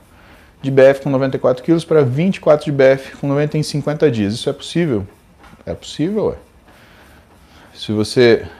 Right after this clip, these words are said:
se foi a mesma pessoa que te mediu,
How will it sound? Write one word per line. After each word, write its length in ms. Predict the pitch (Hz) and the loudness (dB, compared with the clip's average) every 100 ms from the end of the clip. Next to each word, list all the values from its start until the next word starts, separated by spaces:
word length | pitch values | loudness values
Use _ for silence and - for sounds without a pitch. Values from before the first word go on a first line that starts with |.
| - _ _ _ - - - _ | -20 _ _ _ -20 -20 -20 _
se 80 | - | -2
foi 140 | 156 | 4
a 40 | 156 | 4
mesma 340 | 151 160 170 | 6 4 2
pessoa 280 | 160 151 147 | -2 -2 -2
que 60 | - | -4
te 140 | - | -4
mediu, 440 | 139 127 117 160 | -2 0 4 2